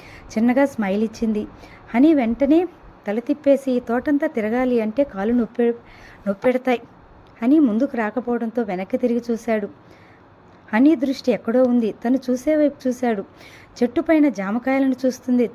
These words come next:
చూడటమే కాదు, తెంపుకోవచ్చు," అన్నాడు రిషి దగ్గరికి వస్తూ. హనీ ఉలిక్కిపడి, "అదేం లేదు, మామూలుగానే చూస్తున్నా," అంది. రిషి చెట్టెక్కి రెండు కాయలు కోసి హనీకి ఒకటి ఇచ్చి తను ఒకటి తింటున్నాడు. రిషి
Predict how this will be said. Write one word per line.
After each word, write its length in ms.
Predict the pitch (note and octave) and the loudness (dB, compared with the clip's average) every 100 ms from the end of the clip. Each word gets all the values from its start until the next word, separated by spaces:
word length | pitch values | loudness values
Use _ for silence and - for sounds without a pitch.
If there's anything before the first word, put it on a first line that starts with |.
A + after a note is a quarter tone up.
| - | -4
చూడటమే 480 | A#3 D4 D#4 D#4 D#4+ | -4 0 0 2 0
కాదు, 400 | C4 B3+ A3 - - | 0 -2 -2 -8 -10
తెంపుకోవచ్చు," 680 | G3 G3 - D4 C#4+ - A3+ - - - - - - - | -8 -8 0 2 2 -4 -8 -8 -20 -20 -20 -20 -20 -8
అన్నాడు 360 | G#3 A#3 A3+ G3 - - _ _ - - - | -2 -2 -2 -4 -10 -20 _ _ -20 -20 -10
రిషి 240 | G#3+ A#3+ C4+ | -8 -2 0
దగ్గరికి 420 | F#3 - G#3 B3 | 0 -2 -4 -2
వస్తూ. 380 | A3+ A3 - A3 - - | -2 -4 -8 -8 -12 -4
హనీ 160 | A3+ D#4+ | 2 2
ఉలిక్కిపడి, 640 | A#3 A3 - C#4+ C#4 C4+ | 2 -4 -4 -2 0 0
"అదేం 440 | - G3 A3 B3+ D4 | -4 -6 -4 2 4
లేదు, 280 | D4 C4 | 4 2
మామూలుగానే 600 | A3+ F3+ G3 B3 C4+ C4 | -2 -4 -4 0 0 0
చూస్తున్నా," 540 | C4+ B3+ A#3 - A#3+ A#3 | -2 -4 -8 -4 -2 -2
అంది. 300 | A3 G3+ F#3 - - - - - - - - - G3 | -4 -4 -8 -12 -20 -20 -20 -20 -20 -20 -20 -12 -8
రిషి 340 | G#3+ - E4+ - | -6 -2 -2 0
చెట్టెక్కి 460 | G#3+ - D4 - D4+ | -4 0 -2 0 0
రెండు 220 | B3 A3+ | 2 0
కాయలు 320 | A3+ G3+ A3+ | -2 -2 -2
కోసి 420 | C4 C4 B3 B3 | 0 0 0 -2
హనీకి 400 | A3+ G#3 C4 C#4+ | -2 0 -2 0
ఒకటి 240 | C4 B3 A#3 | -2 -2 -4
ఇచ్చి 380 | A#3+ G3+ - C#4 | -6 -8 -6 -4
తను 240 | A#3 G3+ | -4 -4
ఒకటి 260 | A#3 A#3 A#3 | -6 -8 -4
తింటున్నాడు. 580 | B3 A#3+ A#3+ A#3 G#3+ G3+ - - - - - - - - - | -4 0 0 0 -2 -6 -10 -20 -20 -20 -20 -20 -20 -20 -6
రిషి 280 | A3 - | -6 -2